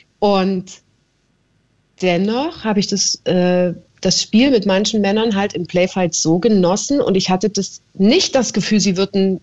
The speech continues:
mich gewinnen lassen wollen, so nach dem Motto, „Ja, du bist ja die Frau, ich kann ja jetzt nicht“, ne? Sondern sie haben es genossen, von mir,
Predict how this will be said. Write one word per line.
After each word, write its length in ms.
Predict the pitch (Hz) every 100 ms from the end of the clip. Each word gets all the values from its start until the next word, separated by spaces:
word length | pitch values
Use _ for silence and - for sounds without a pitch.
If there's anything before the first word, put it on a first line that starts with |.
| -
mich 320 | 180 196 -
gewinnen 420 | 202 185 269 240
lassen 400 | 180 165 165 165
wollen, 220 | 160 160
so 100 | 160
nach 220 | 165 170 -
dem 140 | 175
Motto, 260 | 165 165 165
„Ja, 160 | 165
du 80 | 165
bist 180 | 175 185
ja 80 | 175
die 120 | 165
Frau, 280 | - 180 180
ich 140 | -
kann 240 | - 220
ja 120 | 233 156
jetzt 360 | 151 151 -
nicht“, 360 | 175 247 - -
ne? 260 | 175 254 - - - - -
Sondern 260 | 196 190
sie 140 | 190 175
haben 220 | 180 190
es 180 | 185 -
genossen, 1000 | 185 180 185 220 226 - 160 147 160 160
von 380 | - 175 170 170
mir, 420 | 165 160 156 156